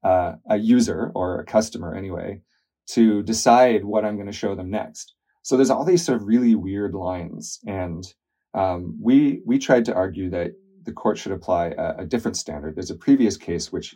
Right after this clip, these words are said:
has this language around material contribution, which is, you know, did the platform do something specifically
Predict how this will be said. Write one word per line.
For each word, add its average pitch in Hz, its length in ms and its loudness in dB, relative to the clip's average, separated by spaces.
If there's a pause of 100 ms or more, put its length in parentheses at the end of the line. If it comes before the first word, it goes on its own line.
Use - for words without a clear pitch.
has 95 160 -8
this 92 160 -10
language 92 300 -8
around 87 400 -8 (280)
material 113 500 4
contribution, - 840 -10 (480)
which 92 200 -6
is, 85 280 -4
you 95 80 -8
know, 78 220 -8 (600)
did 127 440 6
the 95 440 0
platform 101 960 0 (440)
do 120 180 4
something 107 520 0
specifically - 1040 0